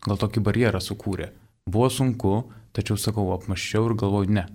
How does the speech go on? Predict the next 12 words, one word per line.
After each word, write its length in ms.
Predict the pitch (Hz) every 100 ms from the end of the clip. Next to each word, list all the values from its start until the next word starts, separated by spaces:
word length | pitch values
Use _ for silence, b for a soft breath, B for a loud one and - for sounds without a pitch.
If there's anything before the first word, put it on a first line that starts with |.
| -
reikia 240 | 95 92 -
antrą 300 | 107 113 113
ar 40 |
trečią 360 | 95 - - 107
kartą 240 | 110 117 139
nueit.“ 240 | 170 170 b b b _ _ _ _ -
Ir 60 | 95
ačiū 220 | 98 -
Dievui, 180 | 104 101
kad 120 | 110
taip 100 | 107
pasielgiau. 440 | 104 - 90 90